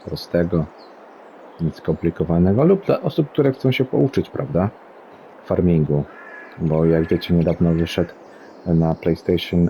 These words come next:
Essential, em, farming darmowy,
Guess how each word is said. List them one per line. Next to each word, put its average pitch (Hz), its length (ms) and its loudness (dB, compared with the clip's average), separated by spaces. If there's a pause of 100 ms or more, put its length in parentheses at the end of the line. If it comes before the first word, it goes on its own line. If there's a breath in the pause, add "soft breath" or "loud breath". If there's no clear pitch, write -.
(160)
Essential, 82 640 0 (500)
em, 76 840 0
farming 82 520 2 (180)
darmowy, 98 640 2